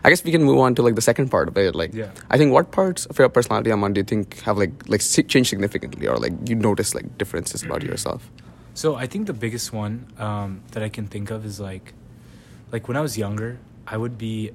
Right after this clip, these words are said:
Speaker 2: a huge troublemaker in,
Speaker 1: Mm.
Speaker 2: in more of a negative way. I, I still
Speaker 1: Okay.
Speaker 2: feel like I can still be, um, like, maybe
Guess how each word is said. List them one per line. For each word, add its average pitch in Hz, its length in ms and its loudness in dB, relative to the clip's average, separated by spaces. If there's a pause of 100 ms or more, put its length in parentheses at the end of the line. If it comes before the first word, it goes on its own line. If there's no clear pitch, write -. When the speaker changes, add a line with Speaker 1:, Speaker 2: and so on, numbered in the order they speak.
Speaker 2:
a - 20 -20
huge 101 500 -8
troublemaker 107 640 -8
in, 117 420 -6
Speaker 1:
Mm. - 120 -18
Speaker 2:
in 120 120 -6
more 131 180 -2
of 131 80 -4
a 120 40 -4
negative 101 400 -6
way. 95 160 -10
I, 127 220 -4
I 127 40 -4
still 170 280 -4
Speaker 1:
Okay. 165 100 -8
Speaker 2:
feel 147 140 -2
like 131 200 -2 (580)
I 123 60 -4
can 123 180 -6
still 113 340 -4
be, 107 400 -6 (200)
um, 98 260 -8 (480)
like, 104 120 -6 (160)
maybe 113 340 -6